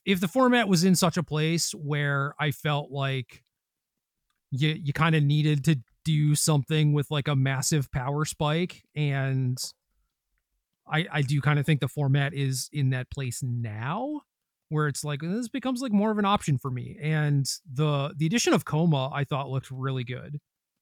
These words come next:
where it, like, actually gave you a seven drop to get against mono green that legitimately did things. Whereas,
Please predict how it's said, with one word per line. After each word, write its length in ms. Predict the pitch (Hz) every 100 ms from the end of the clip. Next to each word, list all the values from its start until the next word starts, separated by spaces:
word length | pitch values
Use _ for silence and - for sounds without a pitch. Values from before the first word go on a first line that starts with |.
| _ _
where 340 | 139 139 143 147
it, 140 | 151
like, 200 | 147 151
actually 280 | 156 - 208
gave 280 | 151 160 165
you 120 | 175
a 60 |
seven 260 | 156 151 151
drop 220 | 151 151
to 100 | 165
get 300 | 135 139 143 135
against 640 | 139 135 135 131 - -
mono 380 | 165 131 139 147
green 340 | 131 139 160
that 160 | 139 127 _ _ _ _ _ _
legitimately 500 | 139 131 180 180 170
did 260 | 131 131 117
things. 480 | 123 190 180 - - _ _ _
Whereas, 540 | 139 139 135 135 127